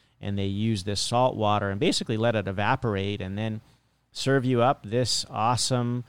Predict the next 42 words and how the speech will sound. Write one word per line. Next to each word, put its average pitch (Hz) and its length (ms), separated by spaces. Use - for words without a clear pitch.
awesome, 113 720
you 113 160
know, 98 340
inland 127 460
sea 147 240
salt, 104 380
<laughs> - 0
basically, 117 680
which 117 220
is 170 120
mineral 170 400
rich 156 280
as 117 120
well. 165 140
Another 165 220
reason 123 320
to, 101 200
to 113 140
get 120 320
some 123 200
of 110 120
these, 101 600
you 110 140
know, 95 140
natural 107 680
salts, 107 680
not 107 300
the 101 120
real 101 160
processed 98 720
iodized 95 480
salt, 95 400
the 98 160
super - 360
finely 101 440
grained 98 460
that 92 140
you 101 240
buy 98 220
as 92 120
table 165 300
salt. 98 340